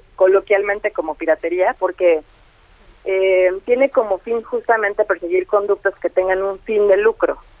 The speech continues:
un fin de especulación comercial. En este punto, eh, analizando el caso, me parece que la finalidad para la cual se divulgaron estos,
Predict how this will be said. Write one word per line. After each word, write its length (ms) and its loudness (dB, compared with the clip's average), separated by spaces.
un 200 -6
fin 160 2
de 60 4
especulación 680 0
comercial. 500 2
En 200 4
este 300 2
punto, 540 2
eh, 500 -2
analizando 480 -2
el 80 -6
caso, 400 -2
me 120 0
parece 380 -2
que 260 -2
la 180 0
finalidad 680 0
para 160 2
la 100 0
cual 240 -4
se 160 -4
divulgaron 680 0
estos, 400 -8